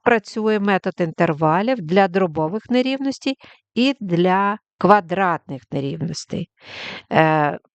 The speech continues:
варто запам'ятати, що дуже важливо правильно ним користуватися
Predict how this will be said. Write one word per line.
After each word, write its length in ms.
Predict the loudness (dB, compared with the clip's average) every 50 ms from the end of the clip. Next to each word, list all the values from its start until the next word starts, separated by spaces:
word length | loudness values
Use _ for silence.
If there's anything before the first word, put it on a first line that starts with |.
| _ -12
варто 500 | 0 4 4 4 4 2 -2 -8 -12 -8
запам'ятати, 840 | -6 -6 -4 -4 -4 -2 -2 -4 -4 -4 -2 -2 -2 0 0 -2 -4
що 180 | -2 -2 -4
дуже 400 | -2 2 4 4 4 4 2 2
важливо 600 | 2 0 -2 -4 -6 -6 -6 -6 -6 -4 -6 -8 -4 0
правильно 460 | 2 2 2 2 0 -4 -6 -6 -6
ним 160 | -6 -6 -8 -6 -6
користуватися 920 | -4 -4 -4 -4 -4 -4 0 0 0 0 0 -2 -6 -6 0 0 0 0